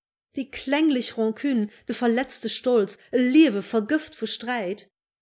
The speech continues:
Wann's doch verleierst, du huset probiert, Demols, wie d Welt na so weit. Tscheen fu Kameradschaft alt nach eng Run, erbärmlich, gehässig, los.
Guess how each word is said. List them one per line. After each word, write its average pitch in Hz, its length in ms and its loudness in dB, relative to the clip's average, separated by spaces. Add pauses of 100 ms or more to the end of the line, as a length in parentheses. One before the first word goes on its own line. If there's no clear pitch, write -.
(100)
Wann's - 180 0
doch 269 140 0
verleierst, 240 680 2
du 277 100 0 (120)
huset 277 320 2
probiert, 220 680 2 (320)
Demols, 170 560 -2 (100)
wie 208 100 -6
d - 80 -6
Welt 175 240 -2
na 170 140 -8
so 175 180 -8
weit. 180 340 -8 (1000)
Tscheen 320 280 2
fu 254 160 -2
Kameradschaft 214 840 0
alt 185 160 -2
nach 196 160 -2
eng 180 140 -2
Run, 190 380 -6 (120)
erbärmlich, 190 760 -2
gehässig, 196 580 -6
los. 208 560 0